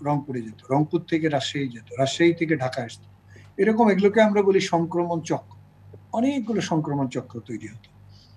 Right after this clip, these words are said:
এই সংক্রমণ চক্র তৈরি হতে এটা ধীরে ধীরে ধীরে ধীরে ঊর্ধ্বগামী হয়ে যায়,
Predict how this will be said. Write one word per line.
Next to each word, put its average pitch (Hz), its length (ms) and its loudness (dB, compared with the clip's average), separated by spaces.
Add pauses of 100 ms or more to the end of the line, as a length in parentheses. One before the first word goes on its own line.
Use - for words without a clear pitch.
(100)
এই 139 100 0
সংক্রমণ 226 500 4
চক্র 220 340 2
তৈরি 175 320 4
হতে 170 340 -2 (320)
এটা 165 160 0
ধীরে 170 200 4
ধীরে 185 200 4
ধীরে 175 240 4
ধীরে 165 160 2
ঊর্ধ্বগামী 165 480 2
হয়ে 117 180 -10
যায়, - 200 -20